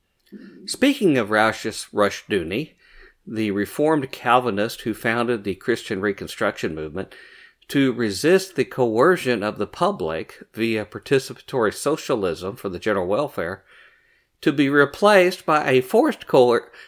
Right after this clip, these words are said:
coercion of the public by the old Mosaic Code, including its prescriptions for the stoning of disobedient children and wives, and being the cornerstone in establishing the American homeschooling community.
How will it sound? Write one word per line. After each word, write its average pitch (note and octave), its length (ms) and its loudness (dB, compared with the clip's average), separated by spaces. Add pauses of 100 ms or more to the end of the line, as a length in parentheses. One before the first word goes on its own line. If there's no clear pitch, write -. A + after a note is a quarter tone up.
(100)
coercion B2 640 4
of C3+ 140 0
the A#2+ 80 -2
public A#2+ 520 -2
by A#2 140 0
the B2 180 0
old C#3+ 240 4
Mosaic C#3+ 520 0
Code, F#3 500 0 (560)
including F3+ 520 2
its E3+ 120 -2
prescriptions D3+ 760 -2
for B2 140 -6
the F#2 140 -10
stoning E3+ 600 -2
of D#3+ 120 -4
disobedient D#3 680 -2
children D#3 480 0
and D3 160 -6
wives, D#3 640 -8 (800)
and C#3+ 160 -2
being E3+ 220 4
the D3 80 2
cornerstone C3 1080 -2
in A#2+ 100 -4
establishing F3 960 -2 (380)
the G#2+ 120 -2
American C#3+ 560 -2
homeschooling E3 720 -4
community. - 600 -12